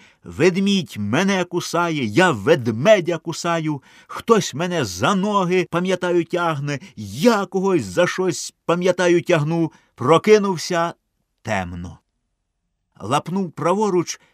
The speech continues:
ніби борода Семена Петровича. А де ж собі, думаю, ведмеді? А так якась проти ніби дірка і трохи світиться. Я до дірки, стоїть людина,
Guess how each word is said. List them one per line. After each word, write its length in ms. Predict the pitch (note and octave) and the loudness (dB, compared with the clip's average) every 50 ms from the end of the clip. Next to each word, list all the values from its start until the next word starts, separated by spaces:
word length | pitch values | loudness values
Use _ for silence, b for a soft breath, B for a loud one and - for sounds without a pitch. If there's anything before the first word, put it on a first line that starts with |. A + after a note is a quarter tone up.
| b b b b _ _ _ _ _ | b b b b _ _ _ _ _
ніби 360 | - G2 A2 D3 F#3+ D#3 F#3+ | -12 -6 -2 -2 0 2 0
борода 480 | F3+ A#2+ D3 D#3+ F3 E3+ D3 C#3+ D#3 D3 | 0 0 0 -2 -2 -2 -2 -2 -2 -2
Семена 400 | - - C#3 C3 C3 C3+ C3+ C3 | -4 -6 -6 -6 -6 -6 -6 -6
Петровича. 840 | A2 - C3 - G#2 G#2 F#2+ F#2 F2 F#2 F2+ - - - F#2 F2 - _ _ _ _ _ _ _ _ _ _ _ _ _ _ _ _ _ _ _ _ _ _ _ _ _ _ _ | -8 -10 -12 -12 -12 -10 -10 -10 -10 -12 -14 -14 -16 -16 -18 -20 -20 _ _ _ _ _ _ _ _ _ _ _ _ _ _ _ _ _ _ _ _ _ _ _ _ _ _ _
А 160 | - G#2 A2 | -14 -12 -8
де 180 | G#2 D3 D#3+ D#3 | -6 -6 -6 -4
ж 240 | - - - - - | -6 -6 -8 -8 -10
собі, 280 | B2+ B2+ G#2 B2 D3 | -12 -12 -10 -8 -8
думаю, 680 | B2 G2 B2+ C#3+ C#3+ C3+ C3+ B2+ A#2+ A#2 A2 G#2 G2 - - | -6 -6 -6 -6 -6 -6 -6 -4 -4 -4 -6 -8 -10 -12 -16
ведмеді? 1040 | G2+ F#2 A2+ C3 B2+ F#2+ G2 F2 E2+ F2 A2+ C#3 D3 C#3+ C#3 A2 A#2+ C3 C3+ C3+ _ _ _ _ _ _ _ _ _ _ | -12 -8 -6 -6 -6 -6 -10 -14 -10 -8 -6 -6 -6 -6 -8 -10 -14 -16 -18 -20 _ _ _ _ _ _ _ _ _ _
А 180 | - A2+ G#2+ - - - | -8 -8 -8 -8 -6 -4
так 200 | G3 G#3+ G#3 - _ - - - | -4 -4 -4 -6 _ -20 -18 -12
якась 440 | C3 B2 C3 D3 - A3 G#3+ - - | -8 -6 -6 -6 -4 -6 -6 -6 -8
проти 300 | - - G3+ G3+ - F#3 | -8 -8 -6 -6 -4 -6
ніби 260 | F3+ F#3+ D#3 D3+ C#3 | -6 -4 -4 -4 -6
дірка 560 | A#2+ C3+ C3 D#3+ G3 A3+ A#3+ G#3 - - G#3+ | -6 -8 -8 -6 -4 -4 -4 -4 -6 -4 -2
і 120 | G3+ F#3+ F3 | -2 -2 -2
трохи 360 | - F#3+ G3 E3 - F3 E3 | -2 -4 -4 -4 -4 -6 -8
світиться. 920 | - - - C3+ C#3+ C3 G2 F2+ - - F2 - - - - D#2 - - _ _ _ _ _ _ _ _ _ _ _ _ - | -8 -8 -10 -8 -8 -8 -8 -10 -12 -16 -20 -18 -20 -20 -20 -20 -20 -20 _ _ _ _ _ _ _ _ _ _ _ _ -16
Я 280 | G2+ A2 D#3+ A#3 A#3 | -10 -6 -2 -2 -2
до 180 | G3+ D3 G3 G#3 | -2 -2 -4 -4
дірки, 460 | C#3 A2 D#3+ G3+ G#3+ G3 - - G3+ | -4 -4 -6 -8 -8 -8 -8 -8 -8
стоїть 460 | D#3+ - - E3+ F3+ G3+ G#3 - - | -8 -8 -6 -4 -4 -4 -4 -6 -6
людина, 800 | F3+ G3 G#3 F3 A#2 G2+ A#2 A#2 A#2 A2+ G#2+ G2+ G#2+ G#2 G2 F#2+ | -6 -6 -6 -6 -8 -8 -8 -6 -6 -6 -8 -8 -10 -12 -14 -16